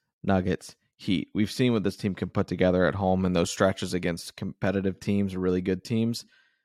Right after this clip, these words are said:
I'm ho-, I'm hoping we can see the Magic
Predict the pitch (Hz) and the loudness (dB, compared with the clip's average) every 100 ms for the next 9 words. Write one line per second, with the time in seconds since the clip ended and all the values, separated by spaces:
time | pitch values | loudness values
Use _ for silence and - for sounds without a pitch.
0 | _ _ _ _ - 104 98 104 - 101 | _ _ _ _ -2 0 2 0 2 0
1 | 95 120 127 101 92 87 - _ _ _ | 2 2 4 4 2 0 -6 _ _ _
2 | _ _ _ _ - 98 101 87 104 92 | _ _ _ _ -4 -2 -2 2 4 6
3 | 92 92 90 - | 6 4 2 -4